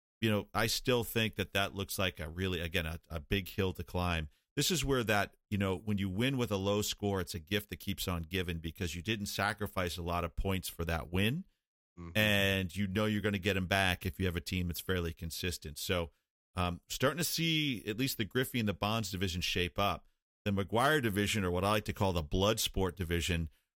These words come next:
Speaker 1: Reardon moves to six and three, and Omission Commission falls, which isn't surprising, four and five. But the Dreamer's going to five and four,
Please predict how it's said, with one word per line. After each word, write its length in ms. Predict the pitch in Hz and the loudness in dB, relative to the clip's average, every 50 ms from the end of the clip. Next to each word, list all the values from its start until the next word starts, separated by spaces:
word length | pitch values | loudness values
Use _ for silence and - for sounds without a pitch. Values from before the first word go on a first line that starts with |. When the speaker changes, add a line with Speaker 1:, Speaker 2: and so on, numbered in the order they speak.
| _ _ | _ _
Speaker 1:
Reardon 280 | 107 147 220 233 190 160 | 4 4 6 4 4 4
moves 260 | 156 165 175 156 - | 6 4 4 4 2
to 120 | - 120 | 2 2
six 320 | - - - 139 131 - 117 | 2 4 2 2 2 2 2
and 140 | 104 92 | 2 0
three, 380 | - - 107 110 113 104 85 80 | 0 0 2 4 4 4 4 4
and 140 | 117 117 117 | 4 4 4
Omission 340 | 117 127 143 147 - 151 139 | 4 4 4 2 2 2 0
Commission 380 | - 127 117 117 110 - 110 101 | 0 2 2 2 2 2 0 0
falls, 420 | - - 123 110 90 80 87 90 | 2 4 4 4 4 4 2 0
which 140 | 107 104 120 | 0 0 0
isn't 180 | 127 117 127 | 0 0 0
surprising, 540 | 117 - 104 - 120 101 98 90 - 85 80 | 0 -2 0 2 4 4 4 2 0 -4 -6
four 220 | - - 92 90 90 | -6 -2 0 0 0
and 100 | 85 - | 0 2
five. 340 | - 87 85 78 73 82 - _ _ _ _ _ _ - | 2 2 2 0 -2 -6 -8 _ _ _ _ _ _ 2
But 180 | 135 131 - | 2 4 4
the 100 | - 131 | 4 2
Dreamer's 540 | 104 - 117 135 180 233 262 294 226 143 - | 4 4 4 4 4 4 4 2 2 2 4
going 320 | - 135 127 131 123 113 | 4 4 6 6 6 4
to 40 | 101 | 4
five 440 | - - - 107 101 104 104 104 92 | 2 2 4 4 6 6 6 6 4
and 120 | 95 87 | 2 2
four, 400 | - - 90 82 71 65 - - | 2 2 2 2 2 -2 -4 -6